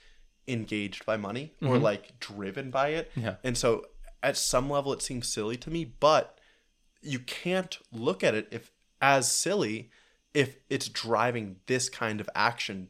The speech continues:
Speaker 1: this kind of violence, if it's
Speaker 2: Yep.
Speaker 1: affecting people's lives and how they feel this much, even if you feel like it's not that big of a deal.
Speaker 2: Yep. These guys will do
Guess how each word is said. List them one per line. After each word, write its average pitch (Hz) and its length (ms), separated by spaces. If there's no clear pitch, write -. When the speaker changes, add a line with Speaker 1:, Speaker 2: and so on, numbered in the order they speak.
Speaker 1:
this 123 180
kind 113 320
of 95 100
violence, 104 460
if 104 80
it's 98 80
Speaker 2:
Yep. 95 100
Speaker 1:
affecting 120 440
people's 107 380
lives 107 420
and 123 140
how 117 320
they 156 240
feel 117 280
this - 240
much, 117 300
even 139 240
if 123 160
you 120 400
feel 113 260
like 107 180
it's - 160
not 76 160
that - 180
big 95 120
of - 100
a - 40
deal. 87 160
Speaker 2:
Yep. 107 260
These 135 160
guys 156 240
will 127 80
do 113 180